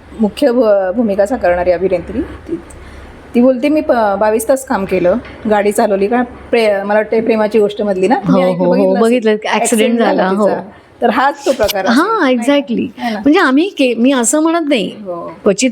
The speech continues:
Speaker 2: प्रसंगी करावं लागतं, आम्ही करतोही.
Speaker 1: नाही.
Speaker 2: काही काही वेळेला दगडाखाली हात असतो, तर करावंच लागतं. पाळणा जो पडतो ना,
Speaker 1: हां.
Speaker 2: तो मला नकोसा वाटतो.
Speaker 1: बरोबर आहे.
Speaker 2: आणि मग कोणी, अ, बोलत नाही आणि मग आपल्यासारखं कोणी बोललं,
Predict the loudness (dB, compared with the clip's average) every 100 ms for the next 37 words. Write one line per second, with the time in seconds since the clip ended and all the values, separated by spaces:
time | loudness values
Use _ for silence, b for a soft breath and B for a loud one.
0 | 0 0 2 0 2 0 2 2 0 -2
1 | -2 0 2 0 2 0 2 2 2 0
2 | -2 -4 -2 2 2 2 2 0 2 2
3 | 2 2 2 2 0 0 0 -2 2 2
4 | 4 0 2 2 4 2 2 -2 -2 -2
5 | 0 0 2 2 2 2 2 0 2 0
6 | 0 0 -2 -2 -6 0 2 2 2 2
7 | 0 0 -2 0 -2 -2 -2 -2 -4 -6
8 | -18 B B B B 0 2 2 2 2
9 | 2 2 0 0 0 2 2 0 0 -2
10 | 2 2 2 2 0 0 0 0 2 0
11 | 0 2 2 2 2 2